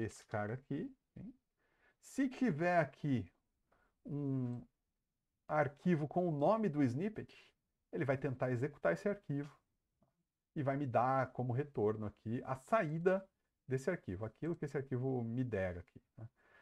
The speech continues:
Então é bem simples a gente criar aqui um, por exemplo, vou criar um com um seletor de emojis. O K D E tem um seletor de emojis aqui, quer ver, ó? Seletor de emoji.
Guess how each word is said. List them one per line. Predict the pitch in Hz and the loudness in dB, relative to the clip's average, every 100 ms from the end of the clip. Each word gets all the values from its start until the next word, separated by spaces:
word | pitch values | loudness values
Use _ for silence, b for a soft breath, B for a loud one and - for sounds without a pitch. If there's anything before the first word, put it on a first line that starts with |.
| b - | b -8
Então | 131 147 | -6 -4
é | |
bem | 113 110 131 196 | -6 0 2 2
simples | 208 - 175 208 160 120 | -2 -2 2 2 2 0
a | |
gente | 127 135 | 0 -4
criar | - 156 135 113 120 | -2 2 4 4 4
aqui | 120 - 110 | -2 -4 -2
um, | 131 110 107 98 92 - _ _ _ - 120 _ _ - | -2 -2 -4 -4 -8 -12 _ _ _ -20 -20 _ _ -2
por | 127 | 0
exemplo, | 117 104 | 2 0
vou | 135 | -2
criar | 135 147 143 | 2 2 4
um | 147 175 - B B B B | 2 0 -4 B B B B
com | - 160 | 0 2
um | 165 | 2
seletor | 135 - 180 156 - 190 202 | 0 2 4 2 4 6 6
de | 160 185 | 4 2
emojis. | 175 139 143 147 127 101 98 104 | 2 4 4 6 4 0 -8 -4
O | 156 156 | -2 -2
K | - 165 | -2 -2
D | 147 | 0
E | 180 | 0
tem | - | -4
um | 151 | -8
seletor | - 131 127 123 | -4 -6 -2 -4
de | 117 | -2
emojis | 110 101 98 101 95 | -2 -2 -2 -4 -12
aqui, | 101 - | -14 -14
quer | 104 113 | -14 -10
ver, | 127 | -8
ó? | 117 90 _ _ _ _ _ _ _ _ _ _ _ _ _ _ _ _ _ _ _ _ - | -8 -10 _ _ _ _ _ _ _ _ _ _ _ _ _ _ _ _ _ _ _ _ -12
Seletor | 120 - - 131 | -12 -10 -8 -6
de | 127 | -6
emoji. | 120 110 104 104 101 - - 107 | -8 -8 -8 -8 -12 -14 -18 -20